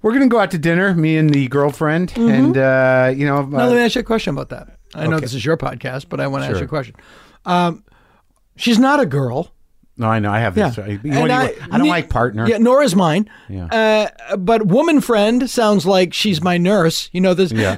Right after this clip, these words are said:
Speaker 2: grandpa's coming over, but he's
Speaker 1: Yeah.
Speaker 2: gonna have to come with his woman friend.
Speaker 1: <laughs> Yeah,
Speaker 2: You
Speaker 1: well,
Speaker 2: know?
Speaker 1: you're getting close, Grandpa.
Speaker 2: Yeah, I know.
Speaker 1: <laughs> You
Speaker 2: And,
Speaker 1: got
Speaker 2: uh,
Speaker 1: a few more years.
Speaker 2: I don't know what to, I don't know what to call. I don't know what to call them.
Speaker 1: I, you, some people go with partner, but I don't know. I,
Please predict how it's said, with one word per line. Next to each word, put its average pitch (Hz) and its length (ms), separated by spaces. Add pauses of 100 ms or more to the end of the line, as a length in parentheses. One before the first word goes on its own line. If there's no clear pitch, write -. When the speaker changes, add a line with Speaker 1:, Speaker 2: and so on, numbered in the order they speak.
Speaker 2:
grandpa's 240 420
coming 220 260
over, 202 280
but 196 220
he's 180 180
Speaker 1:
Yeah. 190 60
Speaker 2:
gonna 180 140
have 156 140
to - 80
come 170 160
with 160 100
his 131 140
woman 139 300
friend. 123 440
Speaker 1:
<laughs> - 60
Yeah, 120 420
Speaker 2:
You - 20
Speaker 1:
well, 170 80
Speaker 2:
know? - 220 (120)
Speaker 1:
you're 151 220
getting 175 200
close, 160 320
Grandpa. 117 380
Speaker 2:
Yeah, 240 120
I 208 120
know. 208 320
Speaker 1:
<laughs> - 20
You 208 60
Speaker 2:
And, 214 240
Speaker 1:
got 202 140
Speaker 2:
uh, - 20
Speaker 1:
a 190 40
few 151 120
more 123 160
years. 117 280
Speaker 2:
I 208 120
don't 240 120
know 247 100
what 233 100
to, 220 280
I 220 120
don't 214 120
know 214 60
what 208 140
to 208 80
call. 220 220
I 208 100
don't 185 80
know 190 60
what 180 60
to 190 60
call 196 200
them. 156 100
Speaker 1:
I, - 20 (180)
you, 190 220 (140)
some 220 180
people 196 220
go 165 180
with 139 140
partner, 180 520
but 226 120
I 269 100
don't 294 220
know. 175 200
I, 196 140